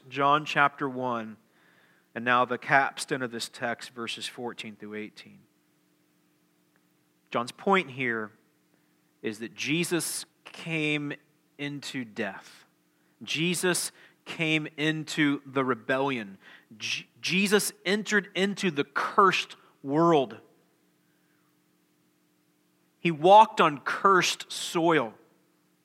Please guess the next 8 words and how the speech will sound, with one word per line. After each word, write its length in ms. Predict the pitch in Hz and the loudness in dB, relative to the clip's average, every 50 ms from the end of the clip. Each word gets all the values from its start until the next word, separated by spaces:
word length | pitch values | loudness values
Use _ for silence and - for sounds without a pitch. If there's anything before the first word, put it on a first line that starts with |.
| _ _ _ _ _ _ _ _ _ _ | _ _ _ _ _ _ _ _ _ _
He 120 | - 180 170 | -2 0 0
lived 460 | 156 147 165 190 208 214 208 165 - | 2 4 6 6 8 6 6 4 0
among 400 | - 175 160 156 156 156 147 143 - - | -2 0 2 4 2 2 2 -2 -8 -8
cursed 640 | - - - - - 202 196 196 - - - - - _ _ _ _ _ _ _ _ _ | -8 -8 -2 4 6 6 6 6 4 2 -2 -6 -10 _ _ _ _ _ _ _ _ _
people. 500 | - - 214 214 202 - - 139 110 104 107 _ _ _ _ _ _ _ _ _ _ _ _ _ _ _ _ _ _ _ _ _ _ _ - | -6 -4 -2 -2 -2 -2 -2 -4 -4 -6 -12 _ _ _ _ _ _ _ _ _ _ _ _ _ _ _ _ _ _ _ _ _ _ _ -4
And 160 | 151 147 139 | -4 -2 -2
he 140 | 147 156 160 | -4 -6 -2
did 260 | 139 - 185 185 | 2 4 4 4